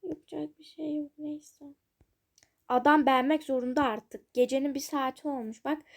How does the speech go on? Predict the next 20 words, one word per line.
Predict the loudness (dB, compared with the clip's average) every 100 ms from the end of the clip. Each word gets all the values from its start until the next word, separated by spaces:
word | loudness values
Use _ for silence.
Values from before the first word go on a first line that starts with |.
| -20 _
çıkış | -8 -4 -2
saatimiz | 0 0 -2 -4 -2
geldi. | -2 -2 -6 -8 -12 _ _ -6
Hı, | -6 -8
tamam. | -16 -16 -14
Teşekkür | -10 -10 -6
ederim. | -4 -4 -6
Afiyet | -8 -10 -12
olsun. | -12 -16 -18 -20 _ _ _ _ _ _ _ _ _ _ _ _ _ _ _ _ _ _ _ _ _ _ _ _ _ _ _ _ _ _
Evet, | -2 -2 -4 -12
bitirdik | -2 4 6 6 2 0 -8 -14 -14 -20 _ _ _
günlük | -8 -8 -8
mesaimizi | -8 -8 -8 -10 -8 -12 -16 -20
de. | -20 _ _ _ _ _ _ _ -20 -20 _ _ _
Param | 4 8 8 6 4
bin | 0 2
liraydı | 2 2 0
arkadaşlar. | -2 -4 -8 -8 -4 -4
Ben | -4 -4 -6 -12
harcadım. | -8 -4 -2 -2 -2 -8